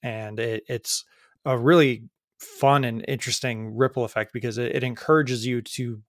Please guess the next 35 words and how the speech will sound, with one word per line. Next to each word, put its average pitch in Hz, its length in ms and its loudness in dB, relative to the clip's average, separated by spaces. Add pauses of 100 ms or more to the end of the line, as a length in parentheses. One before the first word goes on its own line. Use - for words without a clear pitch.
go 139 200 6
out 127 220 4
into 131 260 -4
the 120 60 -4
galaxy 117 440 -4
and 107 140 -12
see 143 240 -2
the 127 100 2
world 117 380 -2
as 107 300 -6 (420)
they've 120 180 -8
created 143 480 2
it 117 200 -8 (340)
and 139 140 -2
not 127 220 -2
just - 320 -6 (440)
go, 131 280 4
"Okay, 147 260 4
this 127 180 0
is 120 60 -8
the 131 80 -6
main 131 180 -4
mission 127 240 -2
line. 123 160 -4
I 117 80 -4
don't 120 180 -8
care 131 120 -2
about 120 160 -4
anything 120 280 -10
else. 120 280 -6 (520)
Let's 131 160 2
get 135 140 2
this - 160 -4
over 107 240 0
with." - 240 -8